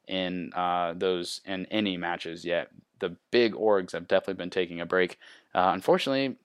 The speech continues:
there's really no leagues in E U. I kind of feel bad for them. I don't know what they're doing over there. Um,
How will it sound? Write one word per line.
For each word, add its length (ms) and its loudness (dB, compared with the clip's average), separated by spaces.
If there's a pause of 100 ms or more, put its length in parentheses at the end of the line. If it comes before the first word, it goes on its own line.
there's 320 -4 (140)
really 340 -2
no 220 2
leagues 360 -2
in 120 -2
E 140 -2
U. 400 0
I 180 2 (100)
kind 160 0
of 80 -4
feel 120 -2
bad 300 2
for 100 -10
them. 120 -6
I 60 0
don't 140 0
know 80 -2
what 100 -4
they're 100 -4
doing 400 -4
over 240 -4
there. 360 0 (540)
Um, 600 -4